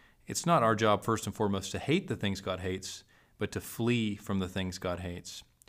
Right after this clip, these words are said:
So if God is ultimately against something, and that's clear in Scripture,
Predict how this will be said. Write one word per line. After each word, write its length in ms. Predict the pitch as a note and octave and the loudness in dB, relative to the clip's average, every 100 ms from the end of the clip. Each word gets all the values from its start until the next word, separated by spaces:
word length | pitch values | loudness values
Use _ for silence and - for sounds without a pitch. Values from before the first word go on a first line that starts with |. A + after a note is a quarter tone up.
| _ - - | _ -20 -12
So 100 | - | -4
if 60 | B2+ | 4
God 200 | E3+ D#3+ | 6 6
is 120 | - | 2
ultimately 480 | B2+ B2 B2 G#2 G2 | 0 0 0 0 -2
against 420 | F2+ A2+ C#3+ - | 0 2 2 0
something, 360 | G#2+ F#2+ G2+ | -2 -2 -4
and 60 | G#2 | -4
that's 160 | G2+ - | -4 -6
clear 300 | - C3 G#2+ | 0 2 2
in 100 | F#2+ | 0
Scripture, 580 | - C3 B2+ F#2+ F2+ | 0 -2 0 -4 -4